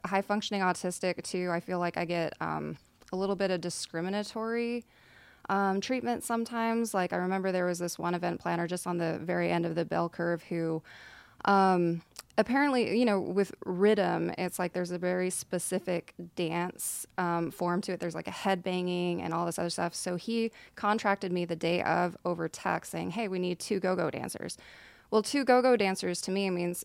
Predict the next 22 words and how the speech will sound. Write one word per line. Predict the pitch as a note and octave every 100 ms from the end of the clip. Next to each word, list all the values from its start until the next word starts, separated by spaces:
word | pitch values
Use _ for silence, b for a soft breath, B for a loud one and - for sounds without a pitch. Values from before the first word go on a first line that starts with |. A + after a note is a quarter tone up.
| -
people | G3+ F#3+ F#3
who | F#3 F3+
are | - E3+
feminine | - G3 G3 F3+
and | E3+ F3
have | E3+
a | E3
feminine | F3+ E3+ E3+ E3+
form | F3 D#3+
of | D#3+
dance. | F3 D#3+
If | G3 G3
you | G3+
want | G#3 G3
head | - F#3+ F#3+
bangers, | F3+ F3 E3+ E3 D#3+
you | F3+
have | E3+ E3+
to | F3
be | F3
more | E3+ E3+
specific. | - - - F3+ C#3+ - -